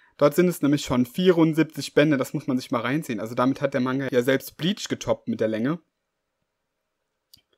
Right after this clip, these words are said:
Also ist schon beachtlich und ja, der Mangaka will das Ganze wohl bald zu einem Ende führen. Ist ja eher ein Comedy-Manga, den Anime kennt ihr bestimmt jetzt von Pro sieben Max, da läuft er jetzt schon seit einer Weile.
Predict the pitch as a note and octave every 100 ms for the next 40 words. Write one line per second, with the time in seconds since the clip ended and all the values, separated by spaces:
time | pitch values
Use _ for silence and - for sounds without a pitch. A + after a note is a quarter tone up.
0 | _ _ _ _ - C3+ D3 - E3+ D#3+
1 | - E3+ - F#3+ G3 F#3+ - D3+ C#3+ C#3
2 | - G2 G2 _ _ C3 C3 C#3 C#3+ -
3 | C#3 C3+ C3+ C3+ B2 C3+ C3 A#2+ A#2+ B2+
4 | - A2+ - G3 G3 F3 E3+ E3+ E3+ _
5 | _ _ _ _ - D#3 D#3 D3+ C#3+ A2+
6 | A#2 F3+ F#3 E3+ D3+ D3 D3 C3+ A#2+ C3+
7 | C3+ B2 C#3+ C3 B2+ - - C3+ B2 -
8 | A#2+ A#2+ A#2+ A2+ A2 D3+ - - A#2+ D3+
9 | - C#3+ C#3 C#3+ C#3 C3+ C3+ B2+ B2+ B2+
10 | B2+